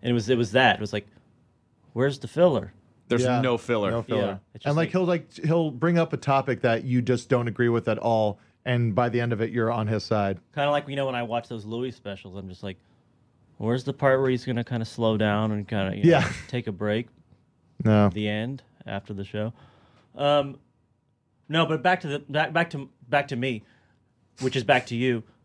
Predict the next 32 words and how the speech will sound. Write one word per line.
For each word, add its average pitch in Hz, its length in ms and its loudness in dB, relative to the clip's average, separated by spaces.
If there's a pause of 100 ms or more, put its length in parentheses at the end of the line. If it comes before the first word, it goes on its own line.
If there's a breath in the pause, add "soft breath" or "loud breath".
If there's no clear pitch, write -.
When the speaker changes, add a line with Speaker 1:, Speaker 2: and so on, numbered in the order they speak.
(160)
Speaker 1:
Like, 139 120 -2
were 156 100 0
you 170 120 0
nervous 147 400 0
about 208 280 -2
those 220 180 -4
things? 240 400 -10 (400)
Speaker 2:
Oh, 170 80 0
of 170 100 0
course, 185 320 0
yeah. 143 240 4
B-, 123 260 -4
especially 185 580 2
because, 123 800 0 (640 soft breath)
you 143 80 2
know, 127 360 2
it's, - 420 -6 (920)
well, 175 160 2
you 170 120 -2
know 196 120 2
from 170 160 -2
doing, 139 240 2
st-, - 220 -4
or 127 220 2
you 131 120 2
may, 131 280 2
well, 113 140 0
you 113 80 2
don't 98 180 0
do 98 120 -4
stand-up, 120 380 0
but, 104 220 2